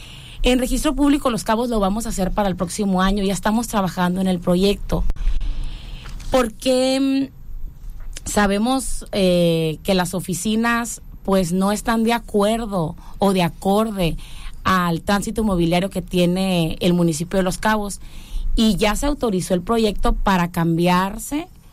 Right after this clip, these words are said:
al centro de convenciones. Se va a hacer una modificación para que se vayan las oficinas recaudadoras del gobierno del Estado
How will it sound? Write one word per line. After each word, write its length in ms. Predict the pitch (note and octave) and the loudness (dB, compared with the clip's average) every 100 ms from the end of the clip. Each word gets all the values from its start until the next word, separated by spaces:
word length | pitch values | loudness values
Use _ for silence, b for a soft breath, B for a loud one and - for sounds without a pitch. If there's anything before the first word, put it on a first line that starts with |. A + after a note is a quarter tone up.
| B B B B B - | B B B B B -4
al 180 | G3 G3+ | 0 0
centro 280 | G#3+ G3+ A3 | 2 2 2
de 80 | A3+ | 2
convenciones. 680 | G#3+ F3+ F3 F3 G#3 G3 F#3 | 0 2 0 2 0 0 0
Se 80 | F3 | 0
va 60 | |
a 20 | |
hacer 120 | F3 G#3+ | 0 0
una 160 | A3 | 0
modificación 580 | A3 G3+ F#3 E3+ F3+ E3+ | 0 0 -2 -2 0 0
para 200 | G#3+ G3 | 0 0
que 100 | F#3 | -4
se 160 | - E3 | -2 0
vayan 440 | E3+ F3 G#3 A3 B B B B - | 2 0 -2 -4 B B B B 2
las 500 | F#3+ F3+ F3 E3+ - | 4 4 2 0 0
oficinas 440 | F#3+ F#3+ F#3+ F#3+ G#3 | 0 0 0 0 0
recaudadoras 680 | A3+ F#3+ F3 D#3+ E3+ G3+ A#3 | -2 0 2 2 2 0 -2
del 100 | F#3+ | 0
gobierno 360 | E3+ E3+ F#3+ | 2 2 0
del 100 | F#3+ | -2
Estado 500 | E3+ - F#3 G3+ C4+ | -2 0 0 -2 -6